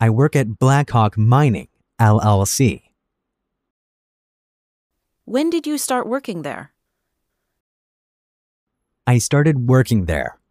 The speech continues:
Speaker 1: on June fifteenth, twenty twenty-three.
Speaker 2: The company location is one eight six Camelot Drive, Huntington, West Virginia, two five seven oh one.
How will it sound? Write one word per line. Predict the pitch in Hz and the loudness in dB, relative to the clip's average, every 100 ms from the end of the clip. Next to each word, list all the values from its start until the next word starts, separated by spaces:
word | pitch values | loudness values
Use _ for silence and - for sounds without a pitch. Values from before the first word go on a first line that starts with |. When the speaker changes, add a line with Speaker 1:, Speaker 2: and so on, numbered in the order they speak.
| _ | _
Speaker 1:
on | 120 110 | 2 2
June | 104 135 170 | 2 2 2
fifteenth, | 156 151 120 - - 143 78 76 _ _ - | 0 0 0 -4 -4 -4 -4 -8 _ _ -8
twenty | 117 104 107 | -2 0 0
twenty-three. | - 117 104 101 139 110 - _ _ _ _ _ _ _ _ _ _ _ _ _ _ _ _ _ _ _ _ _ _ | 2 2 2 2 2 2 -4 _ _ _ _ _ _ _ _ _ _ _ _ _ _ _ _ _ _ _ _ _ _
Speaker 2:
The | 185 190 | -14 -12
company | - 247 269 - 254 254 | -10 -8 -8 -6 -4 -2
location | 240 214 220 247 226 214 190 | -2 -4 -4 -6 -6 -6 -8
is | - 190 185 180 165 | -8 -6 -6 -6 -8
one | 165 185 196 220 - | -8 -6 -4 -4 -6
eight | 208 - | -10 -8
six | - 208 - - | -8 -8 -8 -14
Camelot | - 208 196 185 175 202 | -10 -8 -6 -4 -6 -8
Drive, | 196 196 160 139 156 180 | -6 -2 -2 -4 -10 -12
Huntington, | 202 202 220 202 202 190 190 165 | -10 -8 -8 -8 -8 -8 -8 -6
West | 180 170 - | -8 -8 -10
Virginia, | 180 185 180 185 202 233 | -10 -8 -8 -8 -8 -10
two | - 202 | -12 -12
five | 190 190 180 | -6 -6 -4
seven | - 180 180 | -6 -8 -6
oh | 175 | -8
one. | 175 196 147 131 | -6 -6 -8 -10